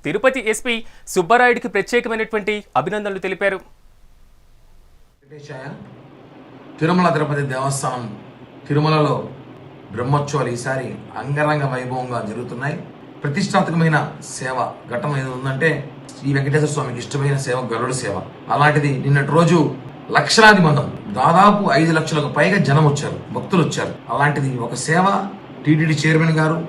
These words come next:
Speaker 2: టీటీడీ పాలక మండలి సభ్యులు, టీటీడీ ఈఓ అద్భుతంగా నిర్వహించారు, ఎక్కడ ఏమి ఇబ్బంది లేకుండా.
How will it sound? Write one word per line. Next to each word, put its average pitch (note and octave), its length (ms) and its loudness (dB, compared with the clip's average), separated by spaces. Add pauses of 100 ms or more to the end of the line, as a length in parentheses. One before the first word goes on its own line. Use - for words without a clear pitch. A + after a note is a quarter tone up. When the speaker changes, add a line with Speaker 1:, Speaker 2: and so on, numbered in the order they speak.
(400)
Speaker 2:
టీటీడీ D3 380 2
పాలక C#3+ 220 4
మండలి D3 240 0
సభ్యులు, D#3 260 0 (240)
టీటీడీ D3 340 0 (180)
ఈఓ E3 180 6 (480)
అద్భుతంగా A3 560 8
నిర్వహించారు, D#3 480 4 (100)
ఎక్కడ G3 300 0
ఏమి D#3+ 140 4
ఇబ్బంది E3+ 280 6
లేకుండా. B2 320 0